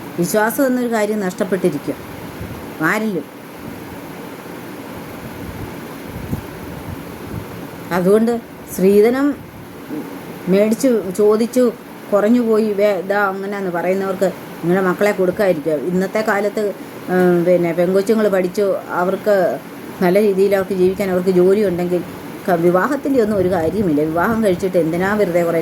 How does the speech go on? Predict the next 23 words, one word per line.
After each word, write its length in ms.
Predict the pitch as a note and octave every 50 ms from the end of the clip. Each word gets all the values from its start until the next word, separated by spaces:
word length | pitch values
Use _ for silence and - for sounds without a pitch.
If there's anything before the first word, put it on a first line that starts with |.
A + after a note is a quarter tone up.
| D3+ -
ടെൻഷൻ 280 | D#3+ D#3+ F3 - E3+ D#3+ - - - - - - - - -
കയറ്റി 200 | E3+ D#3 C#3+ F3 D#3
തലയിൽ 260 | F3+ D3+ D3+ E3 E3+ E3
വെക്കുന്നത്? 520 | D#3+ D3+ - D#3+ D3 D3 C#3 C#3+ C#3 C3+ - - - - - -
അവന് 260 | D3+ D#3+ F#3 G3+ A3 G#3
പിന്നെ 160 | G3+ G3+ G3
കുറേ 240 | F#3 F#3+ F3 F3+ F3+
നാൾ 200 | F#3+ F#3+ F#3+ F#3
കഴിഞ്ഞാൽ 220 | F3 E3+ F3 E3+
വേറെ 240 | E3 E3 F3 F#3+ G#3
ഒരുത്തിയോട് 420 | G3+ F#3 E3 - E3+ E3 E3 E3 D#3+
തോന്നും, 320 | D#3+ D3 C#3+ D#3 D#3+ D3 - - - - - -
ആ 80 | E3
രണ്ട് 220 | F3 F3 E3+ E3+ F3+
മക്കളെയും 380 | E3+ E3+ - - E3+ F3+ F3
കൊടുത്തു 220 | D#3+ E3 E3 C#3+ E3+
കഴിഞ്ഞു 280 | D#3+ D#3 D3+ D#3+ D#3+ D#3
കഴിഞ്ഞിട്ട്. 440 | D#3 C#3+ C#3+ D3 C#3+ - D#3 D#3 - - - - - - - -
അങ്ങനെയൊക്കെയുള്ള 640 | G#3 G#3 G#3 G#3+ A3+ A3+ A3+ A3 G#3+ A#3+ G#3+ G#3 G3+
ജീവിതമല്ലേ 580 | F#3+ F#3+ G3 G3+ G3+ G3+ G3+ F#3+ F3+ F3 F3+
ഇന്ന് 380 | F#3 F3 F3 F#3+ F#3 F3+ D#3+ D#3
മുക്കാലും 540 | E3 E3+ E3+ E3 - - F#3 F3+ F#3 F#3 F3+
നടക്കുന്നത്. 460 | E3+ D#3 D#3 - - E3 B2 G2 -